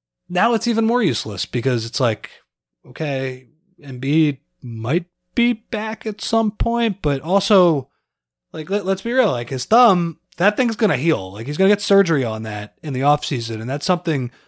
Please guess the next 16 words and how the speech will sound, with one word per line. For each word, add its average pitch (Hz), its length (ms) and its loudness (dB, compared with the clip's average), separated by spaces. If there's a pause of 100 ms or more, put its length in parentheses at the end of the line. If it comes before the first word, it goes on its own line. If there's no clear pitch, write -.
(140)
you 160 160 -2
can 156 180 0
legitimately 135 560 0
say, 123 280 0
"Let's 117 180 -6
play 117 220 -2
through 269 260 4
it." 147 180 -2 (580)
The 147 120 -4
eyeball 196 400 0
is 165 120 0
<laughs> - 20 2
scarier. 208 640 -6 (280)
Your, 180 140 -4
your 139 140 -6
vision, 190 580 0